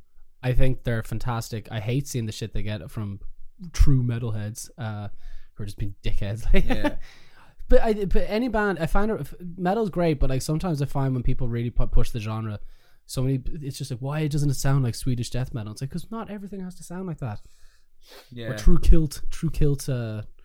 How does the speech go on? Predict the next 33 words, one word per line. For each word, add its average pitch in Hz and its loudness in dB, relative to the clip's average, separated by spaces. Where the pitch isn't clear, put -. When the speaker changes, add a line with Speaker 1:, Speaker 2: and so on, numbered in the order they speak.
Speaker 1:
Norwegian, 120 -6
true 131 -10
cult 123 -4
Norwegian 113 -6
black 113 0
metal. 110 -4
Even 113 -10
though 107 -8
most 107 -4
of - -2
them 107 -8
were 107 -12
Nazis, 113 -10
I 120 -12
don't 113 -10
know 107 -10
why 107 -10
we 107 -8
still 110 -10
praise 113 -2
them 120 -8
as 107 -10
w-, 107 -12
<laughs> 110 -6
as 131 -2
much 123 -8
as, 117 -10
uh, 123 4
<laughs> - 6
as 190 -6
they 151 -6
get. 175 -8
Speaker 2:
Well, 151 -2